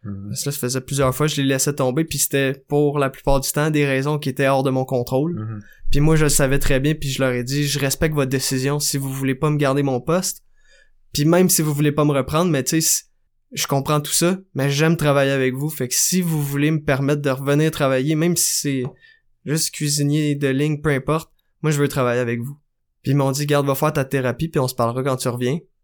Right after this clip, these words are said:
Speaker 2: Mais rentre, rentre quand tu peux, quand tu reviens. » Fait que moi, je suis rentré le quatorze septembre deux mille vingt à Jean Lapointe, en thérapie. Puis je suis ressorti le cinq octobre deux mille vingt. Depuis ce temps-là, j'ai pas consommé.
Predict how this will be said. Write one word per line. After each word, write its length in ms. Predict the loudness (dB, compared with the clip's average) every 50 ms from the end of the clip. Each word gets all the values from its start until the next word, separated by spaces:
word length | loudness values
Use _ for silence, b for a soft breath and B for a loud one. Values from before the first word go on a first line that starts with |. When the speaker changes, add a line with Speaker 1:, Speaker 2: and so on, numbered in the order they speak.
| _ _ _ _ _
Speaker 2:
Mais 480 | -4 -2 0 0 -2 -2 -4 -8 -10 -12 -12
rentre, 360 | -4 0 2 2 2 0 -2 -10 _ _ _ _ _ _ _ _
rentre 260 | -2 0 0 2 2
quand 140 | 0 0 0
tu 120 | -2 0 2
peux, 120 | 2 2
quand 140 | 2 2 -2
tu 120 | -2 -4
reviens. » 260 | -6 -4 -6 -6 -8 -8 -12 _ _ _ _ _ _ _ _
Fait 160 | -2 -2 -2 0
que 80 | 0
moi, 120 | 2 2 2
je 80 | 2
suis 140 | 0 0 0
rentré 440 | 0 0 0 0 0 0 0 2 2
le 100 | 2 0
quatorze 380 | 0 -2 -2 0 0 0 2
septembre 380 | 0 0 0 0 0 0 2 2
deux 80 | 2 0
mille 140 | 0 0 0
vingt 200 | 0 0 0 0
à 60 | 0
Jean 120 | 0 0 0
Lapointe, 360 | 0 -2 -2 -2 -4 -4 -6 -8 _
en 120 | -6 -4
thérapie. 520 | -2 -2 -2 -2 -2 -4 -4 -4 -6 -6 -8 _ _ _ _ _ _ _ _ _
Puis 120 | -4 -4
je 80 | -2 -2
suis 100 | -2 -2
ressorti 480 | -2 -2 -4 -4 -2 -4 -2 0 2 2
le 160 | 2 2 0
cinq 280 | 2 0 0 0 0
octobre 300 | -2 -2 -2 -2 -2 0 0
deux 80 | 0
mille 160 | 0 0 -2 -2
vingt. 220 | -2 -2 -4 -4 -8 _ _ _ _ _ _ _ _
Depuis 220 | -4 -4 -2 -2 0
ce 40 |
temps-là, 220 | 0 2 2 2 2
j'ai 80 | 0
pas 120 | 0 -2 -2
consommé. 480 | -2 -2 -2 -2 -4 -4 -6 -8 -12